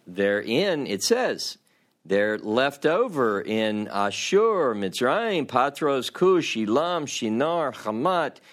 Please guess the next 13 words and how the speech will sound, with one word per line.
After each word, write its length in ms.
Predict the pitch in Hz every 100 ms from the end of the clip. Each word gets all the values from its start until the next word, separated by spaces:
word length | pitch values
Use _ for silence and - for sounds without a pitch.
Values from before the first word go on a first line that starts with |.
| - _ -
and 640 | 135 151 180 262 285 254 - _ _ _ _ _ _ _ _ _ _
the 120 | 92
islands 340 | 85 85 80 78
of 120 | 73
the 100 | 67
sea. 360 | - - 73 - _ _ _ _ _
So 140 | -
the 100 | 127
servant's 640 | 123 - 202 254 254 160 -
mission 960 | 135 156 233 - - 85 80 107 180 - _ _ _ _ _ _ _ -
might 380 | 104 107 113
tie 280 | - 147 147
in. 340 | 165 240 151